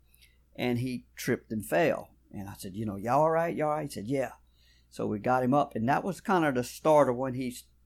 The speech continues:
you know, started realizing something wasn't right. His legs just kept getting weaker and weaker.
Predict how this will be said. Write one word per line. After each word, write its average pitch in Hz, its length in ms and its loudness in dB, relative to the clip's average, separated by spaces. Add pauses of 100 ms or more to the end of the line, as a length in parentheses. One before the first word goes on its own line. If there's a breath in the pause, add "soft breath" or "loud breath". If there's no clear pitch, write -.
you 139 120 -2
know, 120 120 0
started 127 320 0
realizing 117 500 0
something 110 320 -2
wasn't 117 220 0
right. 113 240 2
His 104 220 -8
legs 117 280 -4
just - 180 -8
kept 113 220 -4
getting 107 220 -6
weaker 110 260 -6
and 104 140 -6
weaker. - 340 -8